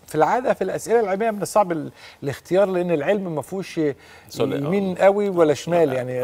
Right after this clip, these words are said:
Speaker 1: يعني المساله ليها طبعا في الطب، معلش اعذرونا، بس من الناحيه الاعلاميه الحاجات دي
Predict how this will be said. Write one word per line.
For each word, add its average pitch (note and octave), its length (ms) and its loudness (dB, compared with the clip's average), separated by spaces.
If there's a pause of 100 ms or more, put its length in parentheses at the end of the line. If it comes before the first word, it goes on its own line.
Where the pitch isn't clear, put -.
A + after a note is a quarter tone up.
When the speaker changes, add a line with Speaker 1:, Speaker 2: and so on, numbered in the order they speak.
(200)
Speaker 1:
يعني B2+ 360 -6
المساله B2+ 480 -2
ليها D#3 340 4 (300)
طبعا D#3 220 4
في B2 100 -8
الطب، D3+ 480 -4
معلش B2+ 380 -2
اعذرونا، C#3 280 -4
بس F3 220 0
من D#3 120 -2
الناحيه G3 300 2
الاعلاميه E3+ 520 2
الحاجات F3+ 380 0
دي F#3 220 -6